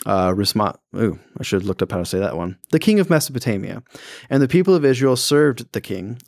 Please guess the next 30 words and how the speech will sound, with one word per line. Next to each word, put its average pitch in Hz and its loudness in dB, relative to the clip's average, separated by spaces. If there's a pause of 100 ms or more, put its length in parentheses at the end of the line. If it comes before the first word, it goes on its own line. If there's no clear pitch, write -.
(160)
for - -2
eight 101 -2
years. 104 -10 (420)
But 139 4
when 143 4
the 139 4
people 185 4
of 165 2
Israel 127 4
cried 131 2
out 139 2
to 151 -8
the 147 -6
Lord, 104 0
the 110 0
Lord 113 4
raised 123 2
up 120 2
a 127 2
deliverer 117 2
for 104 0
their, 101 2 (100)
for - -2
the 107 0
people 117 0
of 104 0
Israel 107 0
who - -4
saved 139 -2
them, - -12